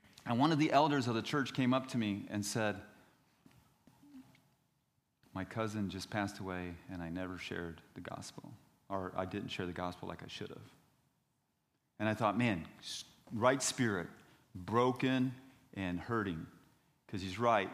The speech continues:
he messed up." But is God done with him? No. There's other cousins to reach. There's other people to reach. I mean, I've missed out on opportunities.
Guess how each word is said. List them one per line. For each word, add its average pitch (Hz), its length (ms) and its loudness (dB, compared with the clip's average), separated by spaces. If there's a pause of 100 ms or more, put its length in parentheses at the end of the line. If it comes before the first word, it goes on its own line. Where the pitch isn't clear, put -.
he 101 60 -4
messed 98 340 0
up." 87 220 -2 (1400)
But 120 160 2
is 110 120 2
God 127 240 8
done 127 180 4
with 143 140 2
him? 175 200 0 (1300)
No. 151 500 -2 (440)
There's 123 160 0
other 139 200 4
cousins 139 460 0
to 123 100 -4
reach. 135 400 -6 (280)
There's 123 160 0
other 135 160 4
people 139 260 0
to 120 60 -4
reach. 127 400 -4 (500)
I 113 60 2
mean, 123 120 8
I've 165 200 8
missed 151 200 4
out 113 140 8
on 107 120 4
opportunities. 107 540 0